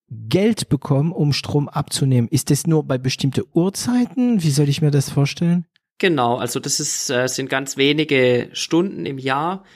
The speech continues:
Speaker 2: aber das kann dann passieren, wenn ich, äh, sehr wenig Stromverbrauch habe im Netz und gleichzeitig sehr viel Sonne und sehr viel Windenergie zum Beispiel. Und das Hauptproblem sind, dass die konventionellen Kraftwerke,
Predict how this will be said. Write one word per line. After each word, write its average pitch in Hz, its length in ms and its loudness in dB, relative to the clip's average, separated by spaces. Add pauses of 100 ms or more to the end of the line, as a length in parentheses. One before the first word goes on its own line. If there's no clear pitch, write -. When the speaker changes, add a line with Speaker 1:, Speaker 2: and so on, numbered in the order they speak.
(160)
Speaker 2:
aber 139 140 -6
das 147 160 -6
kann 143 160 -2
dann 135 240 0
passieren, 151 600 0
wenn 131 120 0
ich, 127 300 -4
äh, 120 120 -4
sehr 139 220 0
wenig 139 220 0
Stromverbrauch 135 840 0
habe 165 280 0
im 131 80 -4
Netz 175 340 -2
und - 140 -10
gleichzeitig 135 640 0
sehr 139 220 2
viel 143 340 0
Sonne 160 380 0
und 143 100 -8
sehr 127 140 -2
viel 117 180 -4
Windenergie 165 560 0
zum 156 160 -8
Beispiel. 143 400 0 (300)
Und 135 340 -6
das - 140 -4
Hauptproblem 151 560 -2
sind, 147 240 -2
dass 135 100 -2
die - 80 -10
konventionellen 135 800 0
Kraftwerke, 147 840 0